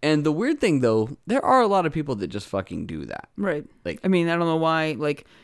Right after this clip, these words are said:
Speaker 2: that would really stand out in a very crowded area. Like, this girl's trying to move away from whatever's going on why is that gonna be automatically, "She knows"?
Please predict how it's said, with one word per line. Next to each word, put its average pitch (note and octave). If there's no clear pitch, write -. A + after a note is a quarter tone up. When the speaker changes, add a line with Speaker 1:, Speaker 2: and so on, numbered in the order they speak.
Speaker 2:
that D#3+
would D3+
really D3+
stand C#3
out A2+
in D#3
a D3
very C#3
crowded B2+
area. G2+
Like, -
this D#3+
girl's D3+
trying D3
to C#3+
move C#3+
away C3+
from B2+
whatever's D3
going B2
on A#2
why A#2
is C3
that B2+
gonna C3+
be B2
automatically, C3
"She -
knows"? -